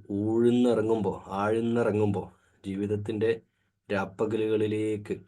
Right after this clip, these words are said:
സാമ്പത്തിക രംഗത്തേക്ക്, നമ്മുടെ സ്വഭാവ വിശുദ്ധിയിലേക്ക്, നമ്മുടെ ചിന്താമണ്ഡലത്തിലേക്ക്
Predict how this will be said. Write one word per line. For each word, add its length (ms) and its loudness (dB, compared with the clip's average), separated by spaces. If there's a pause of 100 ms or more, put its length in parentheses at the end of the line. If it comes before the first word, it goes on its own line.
(460)
സാമ്പത്തിക 680 -2
രംഗത്തേക്ക്, 920 -2 (520)
നമ്മുടെ 280 -4
സ്വഭാവ 600 -4
വിശുദ്ധിയിലേക്ക്, 1040 -4 (460)
നമ്മുടെ 240 -4
ചിന്താമണ്ഡലത്തിലേക്ക് 1500 -2